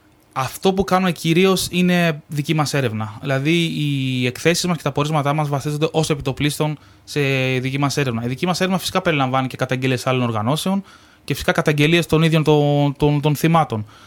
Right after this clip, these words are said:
Αλλά αυτό που κάνουμε βασικά είναι επισκέψεις επιτόπου. Ε, για να σου δώσω ένα παράδειγμα, αν θέλουμε να βγάλουμε μια έκθεση για τις συνθήκες κράτησης σε ένα συγκεκριμένο κέντρο κράτησης,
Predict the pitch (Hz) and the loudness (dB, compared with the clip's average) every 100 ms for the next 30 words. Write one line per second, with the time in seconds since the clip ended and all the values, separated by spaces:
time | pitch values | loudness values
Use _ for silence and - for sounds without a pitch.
0 | - - _ - 139 135 - 190 196 190 | -20 -20 _ -2 0 -2 -2 0 2 0
1 | - 185 196 160 143 - 196 208 202 190 | 0 2 2 0 -2 0 0 2 2 2
2 | - 160 151 - 185 165 160 143 143 139 | 0 -2 -2 -2 -2 -2 -4 -4 0 -2
3 | 127 123 - - 78 156 147 143 147 151 | -2 -12 -14 -16 -12 -8 -8 -2 0 2
4 | 151 143 151 175 165 160 147 147 147 160 | 2 2 2 2 2 2 2 0 -2 0
5 | 156 151 139 143 151 147 147 151 143 135 | 0 0 0 0 0 0 -2 -4 -4 -4
6 | - 135 147 - 151 143 - 147 143 135 | -6 -6 -6 -2 -4 -4 -4 -2 0 0
7 | 127 131 139 143 135 139 127 120 185 226 | -2 -6 -2 0 0 0 -2 0 0 0
8 | 254 | -4